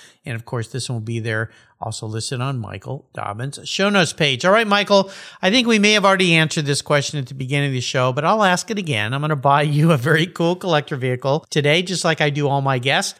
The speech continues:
Couple rules to the game. You can't sell it. You gotta drive it, gotta enjoy it, but it's the only one collector car you can park in your garage. So since we've been talking,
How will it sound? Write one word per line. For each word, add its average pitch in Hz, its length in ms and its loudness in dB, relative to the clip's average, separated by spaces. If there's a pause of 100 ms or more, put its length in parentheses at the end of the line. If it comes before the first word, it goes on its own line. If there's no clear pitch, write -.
(120)
Couple 233 260 2
rules 190 360 4
to 190 60 -6
the 170 120 -4
game. 190 340 0
You 214 80 -6
can't 208 260 -6
sell 170 360 2
it. 220 80 -4 (100)
You 165 80 -20
gotta 170 220 0
drive 170 340 2
it, 254 160 -10
gotta 135 260 -2
enjoy 160 340 2
it, 151 220 0 (120)
but 156 100 -2
it's 147 140 -6
the 139 80 -2
only 131 180 -4
one 120 220 -6
collector - 360 -10
car 113 220 -4
you 113 160 -6
can 107 200 -12
park 156 520 -8
in 123 220 -6
your 120 480 -4
garage. 123 680 0
So 139 180 -4
since 269 280 -4
we've 294 160 -2
been 226 160 0
talking, 208 560 0